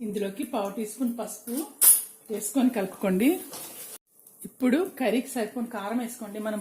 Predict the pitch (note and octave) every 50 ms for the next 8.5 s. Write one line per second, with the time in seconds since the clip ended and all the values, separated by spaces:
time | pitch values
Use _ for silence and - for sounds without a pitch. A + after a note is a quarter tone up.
0 | G3 G#3+ G#3 - - B3 C4+ - C4+ - B3 A#3 G#3+ G#3 G#3 G#3 - - B3 A3
1 | G#3 G3+ F#3+ F#3+ - G#3 A3+ C4+ D#4+ - - - - - - - - - - G#3+
2 | G#3 G#3 G3+ F#3+ G3+ G3+ - G3 F3+ F3 G3 G#3+ A3+ A#3 G#3+ F#3+ G3 G3 F3+ F3+
3 | G3 B3 D#4+ F4 - - - - - - - - - - - - G#3 A#3 A#3 A#3
4 | A3+ - A#3 G#3 G#3 G#3 - G#3 G3+ A#3+ C4+ - B3 G3+ F#3 F#3 G3 G3 F#3+ -
5 | - - F3 E3 E3+ E3+ F#3 A#3+ D4 D#4+ C4+ A#3 G#3 F#3+ - - A#3+ G#3+ A3 G#3+
6 | - A3+ G#3 F#3+ F#3+ F3+ G3 F#3 - G3+ B3 C4 A#3+ A3 G3+ F#3+ F#3+ F#3 F#3 -
7 | - - - F3+ E3 E3+ F3 A#3+ C4+ D4+ D4 - - - - - - - - -
8 | _ _ _ _ _ _ _ - - B3